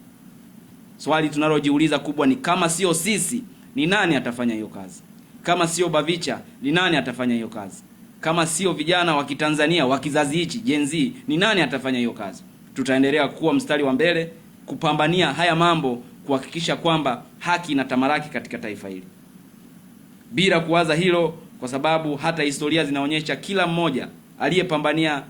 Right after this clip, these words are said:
eh, nchi hii alipitia changamoto. Kwa nini sisi tusipitie changamoto?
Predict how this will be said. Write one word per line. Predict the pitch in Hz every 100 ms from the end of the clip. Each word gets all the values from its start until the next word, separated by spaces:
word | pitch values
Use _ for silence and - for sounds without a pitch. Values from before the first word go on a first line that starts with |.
| -
eh, | 127 131
nchi | 139 139
hii | 151 135 107 - - -
alipitia | 165 160 160 165 156
changamoto. | 135 123 120 117 - - - -
Kwa | 165
nini | 180 185 165
sisi | 160
tusipitie | 139 123 120 123 127
changamoto? | 113 104 101